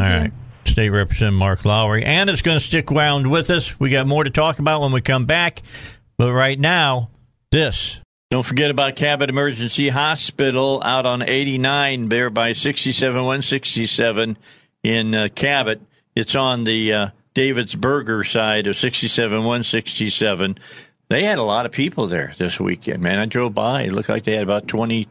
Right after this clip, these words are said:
Speaker 2: twenty-five cars in the front. I don't know. Was everybody trying to saw off their thumbs or something? I don't know what they were trying to do.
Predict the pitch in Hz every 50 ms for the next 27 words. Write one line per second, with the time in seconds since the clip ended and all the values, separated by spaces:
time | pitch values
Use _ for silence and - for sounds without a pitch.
0 | - 85 98 113 113 107 95 110 107 113 - - 107 104 110 120 131 - - 98
1 | 92 87 - - 92 90 87 85 - - - - - - - _ _ _ - 95
2 | 98 104 104 107 113 113 113 101 - _ _ _ _ - 98 95 107 104 104 95
3 | 101 113 110 - - 113 110 107 98 - - 107 110 110 110 104 - - 110 101
4 | - - 117 110 113 127 131 120 123 127 123 - 139 135 131 - - 147 147 143
5 | 135 113 - - - - - _ _ _ _ _ _ - 110 110 110 110 104 113
6 | 107 110 117 113 107 95 - 123 120 120 120 117 113 98 117 135 151 143 104 -